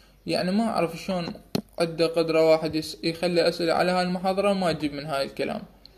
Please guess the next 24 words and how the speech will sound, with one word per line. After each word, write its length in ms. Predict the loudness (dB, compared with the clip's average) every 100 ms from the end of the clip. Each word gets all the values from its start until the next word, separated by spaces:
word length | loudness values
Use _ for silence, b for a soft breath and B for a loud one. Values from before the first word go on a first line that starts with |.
| b b b b b b b 2
لانه 420 | 4 6 4 2
هو 260 | 2 4
هذا 500 | 4 4 4 2 4
عبارة 300 | 2 4 4
عن 240 | 4 2 0
الفكرة 380 | 0 -2 0 0
كلها 260 | 0 0
مال 180 | 2 2
المحاضرة. 440 | 0 -2 0 2
وهسه 280 | 2 2 0
تشوفون 420 | -2 -2 -4 -8
شنو 220 | -8 -12 -12 -16 b b b b b b _ _ _ _ _ _ _ _ _ _ _ _ _ 2
بالخطوة 480 | 2 2 0 4
الاولى 420 | 4 4 0 -2 -6 -16 -10 -4
وبالخطوة 580 | 0 0 -2 0 2
الثالثة 640 | 2 4 4 4 0 -4 -2
وبالخطوة 520 | -2 -2 -2 0 2
العاشرة، 480 | 4 4 0 -4 -8
حفظوا 440 | 0 0 2 2
وياي، 200 | 2 0 -4 -12 -2
اولى، 480 | 2 4 2 -4 -8 -20 -20 -20 _ -6
ثالثة، 600 | 2 4 4 0 -2 -2 -4
عاشرة. 580 | 0 0 0 -4 -6 -8 -20 -20 B B -8 -8 -10
ذني 560 | -2 0 2 0 -6